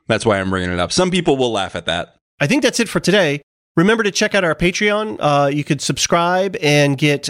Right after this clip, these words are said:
Speaker 2: uh, early and free access, and you help us with our production.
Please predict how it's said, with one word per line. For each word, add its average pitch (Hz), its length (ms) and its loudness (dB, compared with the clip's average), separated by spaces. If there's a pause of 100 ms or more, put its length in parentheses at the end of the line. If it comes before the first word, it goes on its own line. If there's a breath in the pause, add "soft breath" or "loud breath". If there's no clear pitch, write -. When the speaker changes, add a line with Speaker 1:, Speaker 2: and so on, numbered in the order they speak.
Speaker 2:
uh, 117 540 2 (100)
early 175 440 4
and 139 100 -2
free 165 220 0
access, 175 540 0
and 220 340 2
you 214 100 2
help 196 220 2
us 196 160 -2
with 190 140 0
our 185 80 2
production. 180 500 -4